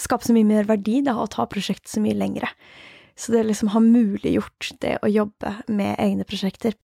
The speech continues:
Det er jo så heftig når du mottar tilskudd, eller lander en sponsor, eller samarbeidspartner,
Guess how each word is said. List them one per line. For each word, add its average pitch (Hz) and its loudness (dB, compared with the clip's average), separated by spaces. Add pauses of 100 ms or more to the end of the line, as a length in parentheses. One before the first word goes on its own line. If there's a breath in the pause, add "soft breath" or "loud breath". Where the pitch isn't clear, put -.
(200)
Det - -4
er - 2
jo 240 0
så - -2 (480 loud breath)
heftig 320 0 (100)
når 269 4
du 254 2
mottar 220 0
tilskudd, 226 0
eller 214 2
lander 220 2
en 208 2
sponsor, 220 2
eller 208 -4
samarbeidspartner, 226 -2